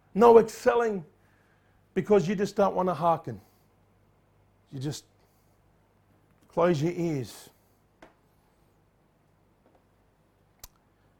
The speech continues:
He says in verse twenty, "To what purpose," look at this, this is just bizarre. "To what purpose cometh thee to me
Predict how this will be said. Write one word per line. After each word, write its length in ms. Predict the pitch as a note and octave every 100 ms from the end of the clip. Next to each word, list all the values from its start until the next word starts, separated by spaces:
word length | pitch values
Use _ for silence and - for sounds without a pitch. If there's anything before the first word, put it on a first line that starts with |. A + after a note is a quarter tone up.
| _
He 100 | C#3
says 500 | - D#3 C3 - - _ _ _ _ -
in 140 | C3+
verse 240 | B2+ D3+ -
twenty, 400 | - D#3+ C#3 G#2 _ _ _ _ -
"To 100 | E3
what 240 | F#3+ -
purpose," 480 | F#3 G3 E3 - -
look 120 | D3+
at 40 |
this, 260 | C#3+ C#3+ -
this 220 | E3+ C#3+
is 160 | D#3+ B2+
just 300 | C#3 - - - -
bizarre. 560 | C3+ C3+ D3+ D3+ B2+ - - _ _ _ _ _ _ _ -
"To 100 | F#3
what 280 | G3 G3 -
purpose 360 | G3+ G3 F3 -
cometh 420 | F#3 F3 C#3+ - -
thee 600 | C#3+ A#2 F3+ E3+ D3+ D3 -
to 140 | D#3
me 480 | C#3 E3+ E3+ A#2+